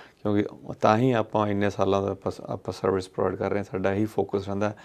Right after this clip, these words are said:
ਕਲੇਮ ਨਾ ਕਦੇ ਵੀ ਡਿਕਲਾਈਨ ਹੋਵੇ, ਕਿਉਂਕਿ ਕਲਾਇੰਟ ਦੀਆਂ ਜ਼ਰੂਰਤਾਂ ਜਦੋਂ ਇੰਸ਼ੋਰੈਂਸ ਤ-, ਤ-, ਤਾਂ ਹੀ ਹੈ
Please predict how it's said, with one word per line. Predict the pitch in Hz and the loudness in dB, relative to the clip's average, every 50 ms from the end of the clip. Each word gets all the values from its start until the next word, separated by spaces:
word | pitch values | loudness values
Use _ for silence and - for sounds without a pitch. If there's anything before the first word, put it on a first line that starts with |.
| - - - - - - - - | -20 -20 -20 -18 -16 -16 -12 -6
ਕਲੇਮ | - 107 104 104 101 104 101 | -2 -2 0 0 0 -2 -2
ਨਾ | 101 101 101 | -4 -4 -2
ਕਦੇ | - 95 92 95 | -2 0 0 0
ਵੀ | 95 98 | 0 -2
ਡਿਕਲਾਈਨ | 92 92 - - 98 92 92 92 92 | -2 -4 -4 -4 -4 -4 -4 -6 -6
ਹੋਵੇ, | 90 92 92 92 92 | -6 -6 -6 -6 -6
ਕਿਉਂਕਿ | - 101 98 90 95 92 95 95 - - - - - - - - - | -6 -8 -8 -4 -4 -4 -4 -4 -8 -16 -20 -20 -12 -10 -8 -6 -2
ਕਲਾਇੰਟ | - 104 98 98 107 110 104 - | 0 2 4 4 4 2 2 2
ਦੀਆਂ | 113 107 104 | 0 0 2
ਜ਼ਰੂਰਤਾਂ | 98 95 101 98 98 101 98 - 104 | 2 2 2 2 2 0 -2 -2 0
ਜਦੋਂ | 101 101 98 101 - | 2 2 2 2 0
ਇੰਸ਼ੋਰੈਂਸ | - - 104 98 - - 110 101 95 | 0 -2 -4 -4 -2 -2 -2 -2 -4
ਤ-, | - - | -6 -10
ਤ-, | - - - - - _ - - | -10 -12 -12 -12 -16 _ -14 -6
ਤਾਂ | - - 110 104 101 | 0 2 4 4 4
ਹੀ | 107 110 110 | 2 2 0
ਹੈ | 104 | 0